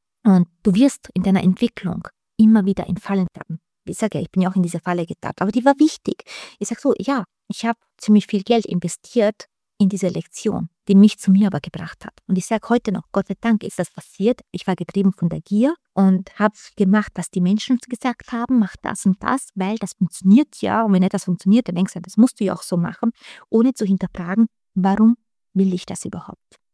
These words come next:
Und das ist auch einer der Sachen, was ich immer, immer stelle bei meinen Coachings, bevor ich überhaupt jemanden in meinen Raum reinhole. Immer die Frage,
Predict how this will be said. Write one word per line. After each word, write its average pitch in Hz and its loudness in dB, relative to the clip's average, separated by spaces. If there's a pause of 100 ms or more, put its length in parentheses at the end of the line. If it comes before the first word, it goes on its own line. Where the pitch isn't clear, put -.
(200)
Und 190 -2
das 208 0
ist 208 -6
auch - -6
einer 214 2
der 202 -4
Sachen, 208 -2
was 180 -6
ich - -8
immer, 302 4
immer 302 0
stelle 269 -2
bei 208 -6
meinen 208 0
Coachings, - -8 (320)
bevor 214 2
ich 233 2
überhaupt 220 0
jemanden 226 4
in 196 4
meinen 196 2
Raum 202 2
reinhole. 196 -4 (680)
Immer 208 2
die 202 -8
Frage, 208 -6